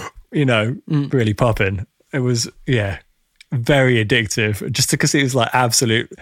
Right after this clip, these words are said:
Speaker 1: awe, joy, and, like, a kind of, like, a click of, "I don't know this,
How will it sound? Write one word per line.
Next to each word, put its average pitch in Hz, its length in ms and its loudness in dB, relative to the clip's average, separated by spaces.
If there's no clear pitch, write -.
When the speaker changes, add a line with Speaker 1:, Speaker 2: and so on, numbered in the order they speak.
Speaker 1:
awe, 135 460 2
joy, 113 640 2
and, 117 200 0
like, 110 300 0
a 151 60 0
kind 190 240 4
of, 165 120 2
like, 139 200 2
a 147 100 0
click - 280 0
of, 117 240 0
"I 185 160 4
don't 170 260 2
know 175 240 2
this, 107 280 0